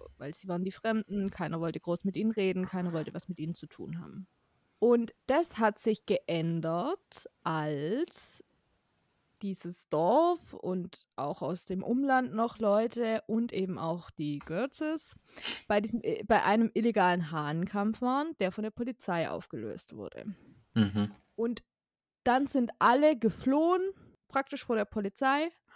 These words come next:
Speaker 1: Und das war der Wendepunkt. Und Geertz hat Zugang zu der Kultur dort bekommen, wurde angenommen und sich wie einer von ihnen gefühlt.
Speaker 2: Oh, so eine gemeinsame Ausnahmeerfahrung.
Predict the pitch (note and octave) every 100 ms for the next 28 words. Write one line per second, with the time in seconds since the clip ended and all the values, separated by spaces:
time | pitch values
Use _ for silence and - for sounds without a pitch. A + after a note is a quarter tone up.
0 | - - A3+ A3+ B3 A3 F#3+ F3 G#3+ D4
1 | E4+ - E4 E4 F4 - - _ _ A3+
2 | G#3+ F3 G3+ A3+ - G#3+ F3+ - - _
3 | _ _ _ _ _ _ - B3+ A3+ G3+
4 | F#3+ - E3+ - F#3 - G3+ F#3+ D#3+ -
5 | F3+ F3+ E3+ F3 E3+ G#3 G#3+ - G3 G3+
6 | F#3 F3+ F3 F3 F3 E3 - F#3 E3+ -
7 | F#3+ F3+ - F#3 F3+ E3+ D#3 - - -
8 | F#3+ - - A#2+ B2 G#2+ G#2+ G2+ G2+ G2+
9 | G#2+ - C3+ - G#2 G#2 - A2 G#2+ G#2
10 | G2+ G#2 G2+